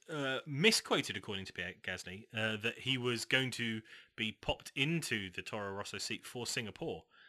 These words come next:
Uh, Gasly denies that that's what he said, that he, he said he just, um, was hoping to get into F one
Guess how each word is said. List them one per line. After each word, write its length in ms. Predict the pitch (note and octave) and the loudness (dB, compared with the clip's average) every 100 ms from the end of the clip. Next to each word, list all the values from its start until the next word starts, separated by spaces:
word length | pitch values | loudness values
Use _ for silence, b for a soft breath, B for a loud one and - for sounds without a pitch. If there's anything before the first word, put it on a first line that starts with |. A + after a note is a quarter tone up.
| B - | B -8
Uh, 180 | G2+ F#2+ G2 G#2 | -4 -4 -6 -2
Gasly 380 | A2 D#3 - B2+ | 4 4 4 -2
denies 460 | C3 C3+ C#3 C3 A#2+ | 2 8 10 10 6
that 80 | |
that's 200 | A#2+ A#2 | -2 -2
what 80 | G#2 | -2
he 60 | A2+ | -2
said, 260 | - B2 | 2 2
that 120 | A#2 F#2+ | 0 -6
he, 140 | A2 A#2+ | -8 -8
he 60 | |
said 260 | - G#2+ G#2 | -4 -2 -2
he 100 | G2 G2+ | -4 -4
just, 220 | G#2+ - - B B B - | -4 -6 -10 B B B -4
um, 220 | G2 G2+ | -4 -4
was 140 | G2 | -4
hoping 320 | - A#2 A#2 | -2 -2 -4
to 100 | G#2 | -4
get 180 | G2 G#2+ - | 0 0 0
into 400 | B2+ C3+ - A2 | -2 0 -2 -4
F 140 | G#2+ - | -6 -4
one 280 | G#2 G2 | -4 -4